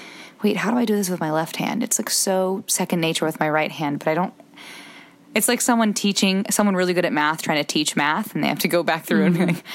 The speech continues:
Speaker 1: "I don't actually know what steps I do. I just get there."
Speaker 2: Right,
Speaker 1: Um,
Speaker 2: right, right.
Speaker 1: So I, I bought a, a wrist brace this week, which helped a lot. Um,
Speaker 2: Oh,
Speaker 1: 'cause I,
Speaker 2: good for
Speaker 1: I want
Speaker 2: you.
Speaker 1: to stay healthy.
Speaker 2: Can you get a,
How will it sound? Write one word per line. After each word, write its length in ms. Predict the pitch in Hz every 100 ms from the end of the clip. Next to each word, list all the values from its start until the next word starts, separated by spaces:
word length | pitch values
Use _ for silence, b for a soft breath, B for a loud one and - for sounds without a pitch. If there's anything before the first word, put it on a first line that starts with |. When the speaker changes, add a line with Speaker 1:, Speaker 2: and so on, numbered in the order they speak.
| B
Speaker 1:
"I 40 | 269
don't 140 | -
actually 340 | 165 151 - 180
know 140 | 180
what 160 | 196 208
steps 320 | - 262 -
I 80 | 156
do. 120 | 151
I 60 | 151
just 240 | - -
get 240 | 214 -
there." 200 | - 65 - B B B B B B B _ -
Speaker 2:
Right, 220 | - 185 165
Speaker 1:
Um, 140 | 117
Speaker 2:
right, 200 | 165 -
right. 220 | 180 170 - - - - - -
Speaker 1:
So 300 | 269 262 240
I, 300 | 226 214 208
I 40 |
bought 220 | 202 208 180
a, 200 | 156 -
a 180 | - 165
wrist 320 | 180 180 -
brace 280 | 165 151 -
this 180 | 160 -
week, 180 | -
which 220 | - - -
helped 340 | - - -
a 60 | -
lot. 220 | - - - - - _ B B B B B B -
Um, 320 | - - - 160 -
Speaker 2:
Oh, 80 | 220
Speaker 1:
'cause 160 | 220
I, 80 | 156
Speaker 2:
good 160 | 226 214
for 60 |
Speaker 1:
I 40 | 226
want 360 | 233 165 175 175
Speaker 2:
you. 60 |
Speaker 1:
to 220 | 165 170 - _ -
stay 320 | - 180 202
healthy. 260 | 277 277
Speaker 2:
Can 200 | 214 214
you 60 | 196
get 240 | 190
a, 40 | -